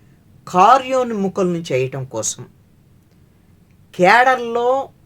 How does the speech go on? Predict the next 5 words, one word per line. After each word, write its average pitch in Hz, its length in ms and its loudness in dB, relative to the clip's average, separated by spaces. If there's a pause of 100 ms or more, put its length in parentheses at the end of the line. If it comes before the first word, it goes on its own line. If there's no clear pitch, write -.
(160)
అదేవిధంగా 180 760 -2 (540)
కార్యకర్తల్లో 185 960 -2 (300)
ఉన్నటువంటి 160 680 -6
క్షేత్రస్థాయి 202 1040 -4
నాయకుల్లో 156 500 -6